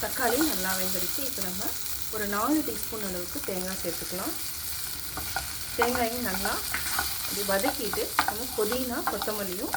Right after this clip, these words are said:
ஆட் பண்ணிக்கலாம். புதினா நம்ம ஒரு கட்டு போட்டுக்கலாம்.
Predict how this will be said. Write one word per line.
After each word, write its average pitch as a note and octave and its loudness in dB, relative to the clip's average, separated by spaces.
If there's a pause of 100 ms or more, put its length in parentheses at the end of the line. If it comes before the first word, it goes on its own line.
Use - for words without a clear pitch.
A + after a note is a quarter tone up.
ஆட் - 0
பண்ணிக்கலாம். - -2 (1040)
புதினா G3+ 0 (1040)
நம்ம G3+ 2 (140)
ஒரு G3+ 4
கட்டு G#3+ 0
போட்டுக்கலாம். F#3 0